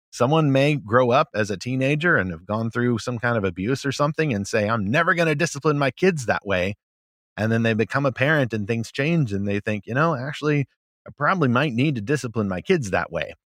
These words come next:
And that doesn't mean that they're a hypocrite or they're turning evil or something. It just means you mature, conditions change, and you realize that life maybe wasn't as simple as you thought it was.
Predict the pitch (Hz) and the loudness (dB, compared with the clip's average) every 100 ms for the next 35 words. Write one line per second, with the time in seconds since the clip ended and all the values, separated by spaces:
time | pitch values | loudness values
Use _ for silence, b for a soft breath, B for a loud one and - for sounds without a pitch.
0 | _ _ _ - 107 117 139 127 98 135 | _ _ _ -4 -2 2 2 2 0 2
1 | 143 127 113 113 92 - 147 156 - 98 | 4 2 2 2 0 0 -2 -2 0 -2
2 | 80 - 101 101 95 92 95 87 - 113 | -2 -2 2 2 2 -2 -4 -10 -6 -2
3 | 104 95 120 156 143 87 - 85 - 101 | -2 -4 -4 0 0 0 -4 -10 -10 -12
4 | - 104 - 101 104 104 - _ 92 87 | -10 -12 -8 -4 -2 -4 -8 _ -10 -8
5 | 82 - 98 131 165 - _ 104 92 - | -8 -6 -2 -2 -2 -8 _ -8 -6 -8
6 | 85 - - 135 170 175 - 98 95 113 | -12 -8 -2 0 2 0 -4 -4 -2 0
7 | 113 110 107 - 90 104 113 - 101 113 | 2 2 0 -6 -4 -2 -2 -2 -2 -2
8 | 110 101 95 127 143 127 - 143 135 131 | -2 0 0 0 -2 -6 -4 -4 -2 -2
9 | 98 87 - 117 131 143 143 151 135 | -2 -6 -2 2 2 2 2 2 0